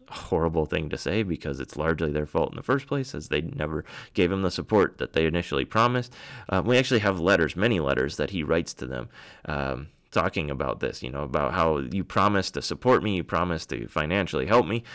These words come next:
Where is the money you promised? Where is the resources you promised? Where is this? I mean, we have all these letters for him asking for help,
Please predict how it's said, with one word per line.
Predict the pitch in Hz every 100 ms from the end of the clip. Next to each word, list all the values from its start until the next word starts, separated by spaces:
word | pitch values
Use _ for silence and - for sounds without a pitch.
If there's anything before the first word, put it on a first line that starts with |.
| - -
Where | 90 107 104 101
is | 95
the | 90
money | 95 110 107
you | 107
promised? | 110 104 101 95
Where | 87 92 87
is | 87 78 - - -
the | 85
resources | 95 113 101 95 - 87
you | 85
promised? | - 87 87 82
Where | 95 92 87
is | 78
this? | 90 90 -
I |
mean, | 87 92 92
we | 107
have | 110 90
all | 87 120
these | 107 -
letters | 80 95 80
for | - 78
him | 98 85
asking | 101 117 - 120 95 95
for | -
help, | - 101 62 -